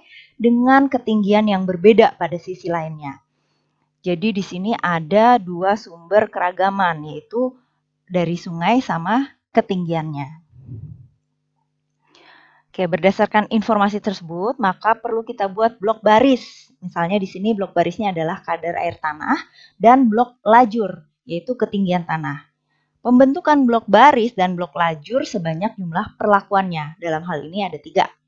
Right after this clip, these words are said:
Perlakuan diacak dengan tidak boleh muncul berulang pada blok baris dan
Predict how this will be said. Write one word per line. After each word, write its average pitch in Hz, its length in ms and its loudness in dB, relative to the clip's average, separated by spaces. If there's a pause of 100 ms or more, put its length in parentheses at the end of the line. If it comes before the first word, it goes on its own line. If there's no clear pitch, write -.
(400)
Perlakuan 190 400 0
diacak 190 560 2
dengan 175 320 -8
tidak 156 240 -4
boleh 160 320 -6
muncul 180 400 -6
berulang 233 720 2
pada 160 240 -2
blok 160 240 -8
baris 165 400 -2
dan 240 320 0